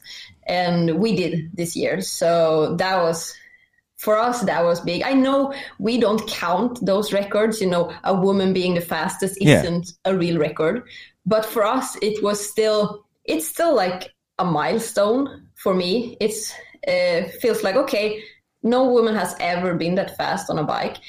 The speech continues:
Speaker 1: Uh, of course, I want to be fastest, period. Not just fastest as a woman, but just,
Speaker 2: Yeah.
Speaker 1: just fastest, period.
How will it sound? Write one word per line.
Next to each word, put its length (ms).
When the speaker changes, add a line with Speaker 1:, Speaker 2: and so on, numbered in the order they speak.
Speaker 1:
Uh, 240
of 160
course, 300
I 80
want 160
to 80
be 140
fastest, 680
period. 560
Not 220
just 220
fastest 600
as 300
a 320
woman, 380
but 180
just, 180
Speaker 2:
Yeah. 160
Speaker 1:
just 180
fastest, 580
period. 340